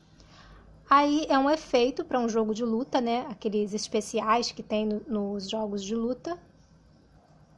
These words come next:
Aí é como controlar com a inclinação do celular. Você inclina o celular e aí o negocinho vai andando.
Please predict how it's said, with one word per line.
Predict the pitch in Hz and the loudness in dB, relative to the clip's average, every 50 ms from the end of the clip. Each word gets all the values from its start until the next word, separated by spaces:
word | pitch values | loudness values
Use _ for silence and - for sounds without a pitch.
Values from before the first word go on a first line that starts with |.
| _ _ - - - - - - - - - - _ - - - - - - - - - - - - - - - - | _ _ -20 -20 -20 -20 -20 -20 -20 -20 -20 -20 _ -20 -20 -20 -20 -20 -20 -20 -20 -20 -20 -20 -20 -20 -14 -2 4
Aí | 285 277 285 294 | 4 6 6 6
é | 311 320 | 4 4
como | 320 - 330 330 381 370 330 | 6 6 4 6 4 2 0
controlar | - - - 311 214 - - 294 277 269 254 262 269 285 285 285 | 0 4 4 4 4 4 6 6 8 8 10 10 10 8 8 6
com | - 294 | 2 0
a | 285 | 0
inclinação | 269 277 - 285 277 285 285 285 - 285 269 | 0 0 0 0 0 0 0 0 0 0 0
do | 254 | 0
celular. | 262 - 294 277 285 302 294 240 214 214 | -2 -2 -2 0 0 2 4 4 4 4
Você | 220 220 - 240 | 2 -2 -6 -6
inclina | 240 226 - - 247 254 254 254 | -6 -6 -4 -2 -2 -2 0 -2
o | |
celular | 247 - 254 240 240 247 240 240 240 262 277 302 302 294 | -2 -2 -2 -2 0 0 2 4 6 6 6 6 4 0
e | 330 269 262 269 | -4 -2 0 0
aí | 262 254 254 247 247 254 269 | 2 2 0 0 -2 -2 -2
o | 277 269 269 262 | -2 -2 -2 -2
negocinho | 254 254 247 254 254 - 262 254 240 | -2 -2 -4 -4 -4 -4 -4 -4 -2
vai | 226 254 254 | -2 -2 -2
andando. | 269 302 269 220 208 202 214 214 233 | -2 -2 -2 -2 -4 -4 -6 -10 -12